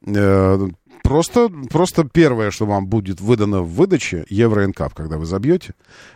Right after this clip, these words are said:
э, это будет официальный сайт, э, этого института. И там сможете походить, посмотреть и всё это дело выяснить. Ладно?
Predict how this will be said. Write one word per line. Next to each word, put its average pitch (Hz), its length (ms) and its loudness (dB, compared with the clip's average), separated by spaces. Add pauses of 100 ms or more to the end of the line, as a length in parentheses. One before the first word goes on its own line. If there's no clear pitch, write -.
(120)
э, 87 160 -2
это 156 180 2
будет 127 260 -2
официальный 113 460 -2
сайт, - 420 -6 (120)
э, 73 320 -10
этого 85 180 -6
института. - 400 -10 (440)
И - 80 0
там 220 180 2
сможете 160 400 0
походить, 160 420 -2
посмотреть 123 560 -2
и - 20 -14
всё - 200 -4
это 95 160 -6
дело 95 240 -2
выяснить. 78 540 -10 (100)
Ладно? 139 320 0